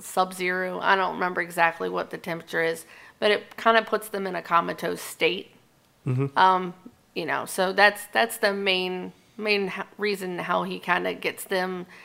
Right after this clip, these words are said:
Speaker 1: But he's got his partner in crime, Alfred.
Speaker 2: Yes.
Speaker 1: That's sending out the signals to all the other Bat family to try to save any city officials that are still left because
Speaker 2: 'Cause they're, they're going around offing officials. So you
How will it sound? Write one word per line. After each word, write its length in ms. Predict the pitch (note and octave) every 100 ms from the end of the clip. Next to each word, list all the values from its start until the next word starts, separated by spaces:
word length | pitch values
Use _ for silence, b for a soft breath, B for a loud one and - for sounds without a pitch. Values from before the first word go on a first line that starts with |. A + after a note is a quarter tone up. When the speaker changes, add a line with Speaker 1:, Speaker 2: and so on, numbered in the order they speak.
| B -
Speaker 1:
But 100 | G3+
he's 180 | A3 G3
got 180 | A3+ G3
his 160 | F#3+
partner 440 | - A#3+ A#3+ A3+ G#3
in 120 | G3
crime, 420 | G#3+ G3+ F#3+ F#3 -
Alfred. 640 | G3+ B3 - E2+ - - _ _ A#2+
Speaker 2:
Yes. 440 | A2+ E2+ - - _
Speaker 1:
That's 240 | F#3+ - -
sending 380 | A#3 G#3+ G#3
out 220 | G3 F#3 -
the 80 |
signals 680 | F#3 A3 G#3 F#3+ F3 F3+ -
to 140 | -
all 180 | - F#3
the 120 | F#3 F#3+
other 180 | F3
Bat 340 | F3 F3 F#3 -
family 560 | G3 F3+ F3+ E3 - -
to 540 | - F#3+ F#3 F3+ F#3 - b b _
try 300 | - G#3 G3 F#3
to 500 | F#3 F3+ - - G3
save 680 | - A3+ G#3+ G#3 F#3+ - - b b _
any 420 | G#3 G3+ G3+ G3
city 300 | F#3 G#3 F#3+
officials 440 | F#3 G3 F3 F#3 F3
that 120 | E3
are 80 | D#3+
still 340 | - F#3+ E3+
left 460 | F#3 F#3 E3 - -
because 340 | F3 F3+ F3+
Speaker 2:
'Cause 240 | A#2+ A2+
they're, 200 | A#2+ C3 C3+
they're 120 | C3+
going 220 | C#3+ D#3+ D3
around 300 | C3 A#2+ A2+
offing 440 | A2+ A2 - F#2+
officials. 540 | F#2 - G2+ - E2+
So 80 |
you 20 | F#2